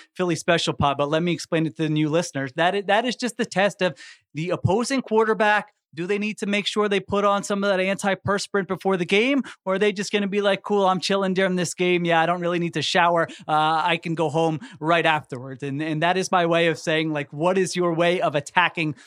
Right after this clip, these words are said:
the opposing quarterback? I don't feel like this Packers defense passes the armpit test. I feel like opposing offenses are pretty comfortable going up. They're, they're not, like, an aggressive,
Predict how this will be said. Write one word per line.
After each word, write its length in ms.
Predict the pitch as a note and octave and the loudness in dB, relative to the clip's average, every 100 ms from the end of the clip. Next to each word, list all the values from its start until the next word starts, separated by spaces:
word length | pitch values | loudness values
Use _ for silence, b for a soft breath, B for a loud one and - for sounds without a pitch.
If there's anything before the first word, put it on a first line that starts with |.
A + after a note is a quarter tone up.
| - | -6
the 120 | E3 | -4
opposing 360 | D#3+ E3+ D#3+ D#3+ | 0 0 0 -2
quarterback? 460 | F3+ G#3 G3 F3 B - | 0 0 2 0 B 0
I 140 | F#3+ | 0
don't 200 | C#4 C#4+ | 2 -2
feel 160 | - C#4 | -4 0
like 160 | C#4 C4+ | 0 -2
this 160 | C4 | -4
Packers 340 | B3 B3+ C4 A#3+ | 0 0 0 -4
defense 400 | B3 - C4 - | -4 -2 -4 2
passes 380 | A#3 C4 A#3+ | 2 2 -4
the 160 | G3 E3+ | -4 0
armpit 380 | D#3 D#3 D3 - | 0 0 -6 -6
test. 280 | B2 A#2 D#3+ | -10 -4 0
I 160 | F3+ | 0
feel 200 | G3+ A#3+ | 0 -2
like 180 | A#3 A3 | -2 -4
opposing 540 | F#3 G3 G#3+ G#3+ A3+ B B D#3+ | -4 0 0 0 -2 B B -2
offenses 560 | G3 G3+ A3+ G3+ E3 | 0 0 -2 -2 -2
are 80 | E3 | -2
pretty 320 | - F#3+ A#3 | -2 -2 -2
comfortable 640 | - G3+ G#3+ A3 G3+ A3+ A3 B - | -2 -2 -2 -4 -2 -4 -4 B -6
going 260 | D#3+ G3 G3+ | -2 0 2
up. 220 | G#3 G#3 | 0 2
They're, 160 | F#3 F#3+ | -4 0
they're 180 | F3+ | -2
not, 300 | F3+ F3+ G#3+ | 2 2 2
like, 160 | F#3 F3 | -2 -2
an 100 | E3 | -4
aggressive, 580 | C3 D3+ F#3 F#3 G#3 | -4 -2 -2 0 -2